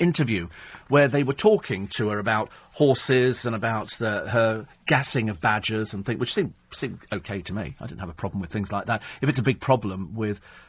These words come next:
uh, T B out in the countryside, well, then they have to do something about it. I know you get animal lovers, they go, "Oh, it's wonderful, it's wonderful," but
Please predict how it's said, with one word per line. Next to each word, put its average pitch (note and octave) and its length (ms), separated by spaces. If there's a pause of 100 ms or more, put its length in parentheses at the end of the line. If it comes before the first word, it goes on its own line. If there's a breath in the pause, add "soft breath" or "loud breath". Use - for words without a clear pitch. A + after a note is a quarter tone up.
uh, G#2+ 220
T B2 200
B A2 340 (300)
out A#2+ 200
in A2+ 80
the G2+ 40
countryside, G#2+ 540
well, A2 60
then A2+ 140
they A#2 60
have A2+ 140
to - 80
do G#2+ 140
something G#2 400
about A#2 340
it. F2+ 80
I G2+ 60
know A2 100
you A2+ 160
get - 160
animal A2 260
lovers, G#2+ 280
they G#2+ 80
go, G#2 160
"Oh, E3 140
it's - 100
wonderful, E3+ 240
it's A#2 80
wonderful," C3 340
but A2+ 180